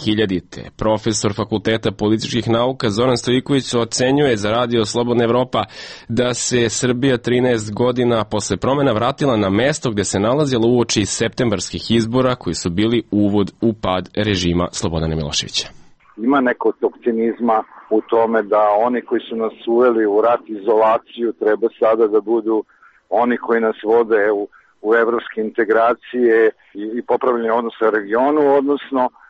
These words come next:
Speaker 2: da oni opet treba da reše, a, složenu jednačinu izlaska iz, e, ekonomske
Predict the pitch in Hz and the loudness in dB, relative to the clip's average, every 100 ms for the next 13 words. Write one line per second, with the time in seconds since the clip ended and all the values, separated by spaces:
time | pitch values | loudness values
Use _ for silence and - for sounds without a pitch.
0 | _ 110 120 143 135 139 135 - 127 120 | _ 0 2 2 2 0 -2 0 0 2
1 | 110 113 123 - - 120 107 _ - _ | 4 4 4 2 0 0 0 _ -20 _
2 | 95 98 - 123 113 107 113 107 110 110 | -8 -6 0 2 0 -2 -2 0 0 -4
3 | - 107 104 101 110 - 110 104 104 98 | -4 -8 -6 -4 -6 -2 0 2 2 -2
4 | - 104 104 - _ - - 101 95 107 | -4 0 0 -2 _ -14 -2 0 0 0
5 | 123 - 117 104 - - | 0 -2 -2 -4 -6 -2